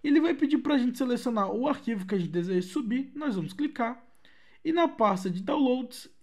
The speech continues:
e selecionar o arquivo do sitemap. Em cli-, em seguida clicar em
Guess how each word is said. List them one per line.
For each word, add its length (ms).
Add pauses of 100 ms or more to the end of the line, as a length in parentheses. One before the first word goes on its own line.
e 60
selecionar 540
o 60
arquivo 280
do 140
sitemap. 760 (580)
Em 140
cli-, 460
em 100
seguida 420
clicar 380
em 100